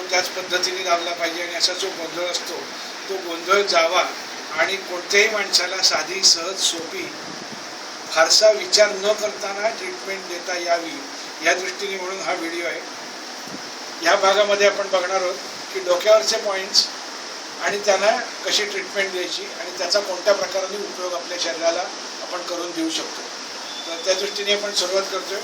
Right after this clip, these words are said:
डोक्यावरच्या पॉइंट्सपासून. कोणत्याही पेशंटला ट्रीटमेंट देताना आम्ही नेहमी, आपण पुढच्या ह्याच्यात जाणार आहोत, सध्या फक्त दाखवण्यापुरतं की कानाच्या मागचं हे जे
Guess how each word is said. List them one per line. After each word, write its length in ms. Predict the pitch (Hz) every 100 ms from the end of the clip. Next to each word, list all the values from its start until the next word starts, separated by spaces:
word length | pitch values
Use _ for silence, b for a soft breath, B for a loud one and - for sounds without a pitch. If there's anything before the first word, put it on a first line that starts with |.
| 233
डोक्यावरच्या 440 | 165 165 175 180 185
पॉइंट्सपासून. 560 | 160 160 160 151 - - - - - - - - - - 180
कोणत्याही 300 | 180 214 226
पेशंटला 560 | 220 202 202 202 208
ट्रीटमेंट 500 | 202 190 - 202 196
देताना 340 | 190 185 202 185
आम्ही 200 | 180 196
नेहमी, 440 | 175 170 170 165 - - - - -
आपण 180 | - 185
पुढच्या 360 | 180 165 190
ह्याच्यात 220 | 196 190
जाणार 240 | 190 185 185
आहोत, 180 | 196 -
सध्या 260 | 156 185
फक्त 280 | 190 - 190 - -
दाखवण्यापुरतं 680 | 165 165 180 196 185 165 - - - - - - - - - -
की 60 | 185
कानाच्या 460 | 190 190 214 214 226
मागचं 400 | 220 190 - 202
हे 120 | 196
जे 220 | 202 214